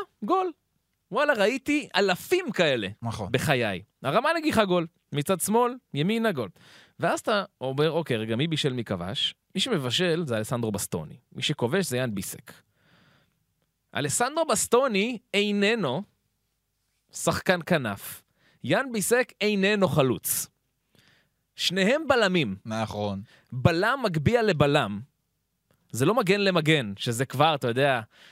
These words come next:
Speaker 1: אה, אה, חגיגה של פרשנים, מגן למגן. זה בלם לבלם, וזה לא מגיע מאיזה ריבאונד לנייח, שהקבוצות מבולגנות על הדשא.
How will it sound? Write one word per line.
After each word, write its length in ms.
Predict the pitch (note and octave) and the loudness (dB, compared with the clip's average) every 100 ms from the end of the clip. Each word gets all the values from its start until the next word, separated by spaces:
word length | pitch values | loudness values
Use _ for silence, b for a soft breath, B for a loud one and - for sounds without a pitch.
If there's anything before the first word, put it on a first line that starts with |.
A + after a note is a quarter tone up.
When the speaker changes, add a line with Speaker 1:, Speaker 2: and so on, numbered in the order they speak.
| B B | B B
Speaker 1:
אה, 60 | G#2 | -6
אה, 640 | A2+ A#2 A2+ B2 A#2+ A2+ | -4 -2 -2 0 0 0
חגיגה 520 | A2+ E3+ D#3 D#3+ E3+ E3 | 0 0 0 2 2 2
של 140 | D#3 | 0
פרשנים, 520 | C#3+ B2 C#3 C3+ C3 | 0 0 0 0 0
מגן 220 | A#2 C#3 C#3+ | 0 0 0
למגן. 440 | C3 A#2 C#3 A2+ - _ _ | -2 0 0 -2 -8 _ _
זה 160 | A#2 | 0
בלם 420 | D3+ D3 C#3+ F3 G3+ | 4 4 4 0 0
לבלם, 400 | D#3+ C3+ C3 A#2+ B - | 2 2 0 -4 B -6
וזה 340 | B2 B2+ C#3 | -2 0 0
לא 180 | C3+ G#3+ | 2 2
מגיע 540 | G3+ D3+ C3 G3 A#2+ B2 _ _ _ _ _ _ _ _ _ _ | 0 0 2 2 0 -6 _ _ _ _ _ _ _ _ _ _
מאיזה 320 | A#2+ C3+ A#2 C3+ | -2 0 2 0
ריבאונד 580 | B2+ A3 A3 G#3 D3+ | 2 2 4 4 4
לנייח, 760 | C3+ C3 B2+ C3 G3 A#3 D3 - | 0 0 0 2 4 2 0 -2
שהקבוצות 840 | - C#3 B2 A#2+ - B2+ B2+ G3 | 0 0 0 -2 -6 -6 -2 -2
מבולגנות 680 | G#3+ D#3 C#3+ C3 C3+ C#3 F3+ | 0 0 0 2 0 0 0
על 80 | D3+ | 2
הדשא. 680 | A2+ C3 F3+ - D#3+ C3+ | 2 2 2 2 2 0